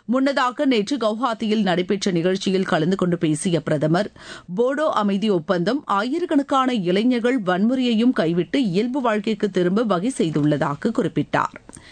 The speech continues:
இம்மாநிலத்தை சேர்ந்த போடோலாந்து பகுதி முன்னெப்போதும் இல்லாத அளவிற்கு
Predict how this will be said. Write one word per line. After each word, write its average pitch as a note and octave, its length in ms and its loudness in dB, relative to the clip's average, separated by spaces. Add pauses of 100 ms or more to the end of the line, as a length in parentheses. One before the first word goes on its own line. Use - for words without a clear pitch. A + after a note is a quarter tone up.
(260)
இம்மாநிலத்தை A3 640 0
சேர்ந்த G3+ 420 0
போடோலாந்து G3 600 0
பகுதி F3+ 380 0
முன்னெப்போதும் F#3 680 2
இல்லாத F3+ 400 0
அளவிற்கு F3 480 0